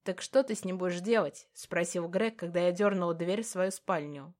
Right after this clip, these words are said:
"С кем?" "Со своим таинственным мужчиной, конечно же", — фыркнул он. "У него совсем никого нет.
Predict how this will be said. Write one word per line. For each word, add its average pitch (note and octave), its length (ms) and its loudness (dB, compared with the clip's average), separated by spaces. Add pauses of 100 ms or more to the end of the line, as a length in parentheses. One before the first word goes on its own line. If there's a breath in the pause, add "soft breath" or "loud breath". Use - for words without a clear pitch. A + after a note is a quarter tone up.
(480)
"С - 180 -16
кем?" G#3+ 340 0 (460)
"Со G3+ 220 -2
своим A3+ 320 4
таинственным A3+ 560 2
мужчиной, A3+ 440 -2
конечно D#3+ 520 -6
же", — D3 200 -10 (140)
фыркнул E3 480 -4
он. C#3+ 220 -6 (420)
"У E3+ 120 -2
него F#3+ 220 2
совсем A3 520 2
никого E3 340 -2
нет. E3+ 280 -4